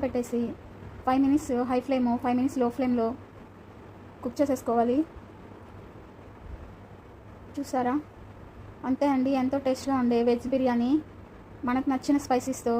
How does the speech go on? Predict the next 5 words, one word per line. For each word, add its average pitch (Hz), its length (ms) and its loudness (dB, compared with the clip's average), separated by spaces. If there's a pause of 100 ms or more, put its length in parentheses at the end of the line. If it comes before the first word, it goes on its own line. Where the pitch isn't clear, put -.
(880)
హోటల్ 285 300 2
కంటే 269 260 4
చాలా 254 220 6
టేస్ట్గా 254 400 2
ఉంటుంది. 240 320 2